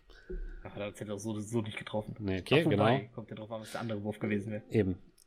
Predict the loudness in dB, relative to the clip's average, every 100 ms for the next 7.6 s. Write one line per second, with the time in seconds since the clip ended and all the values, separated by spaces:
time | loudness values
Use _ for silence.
0 | _ _ _ 2 6 8 8 8 6 8
1 | 6 8 6 4 2 0 2 2 4 4
2 | 2 0 -6 _ _ _ _ _ _ _
3 | _ _ _ _ _ 6 12 12 10 4
4 | 8 10 10 10 10 10 8 6 _ _
5 | _ _ _ _ _ _ _ _ _ _
6 | _ _ _ _ _ 6 8 10 8 6
7 | 6 8 8 10 8 8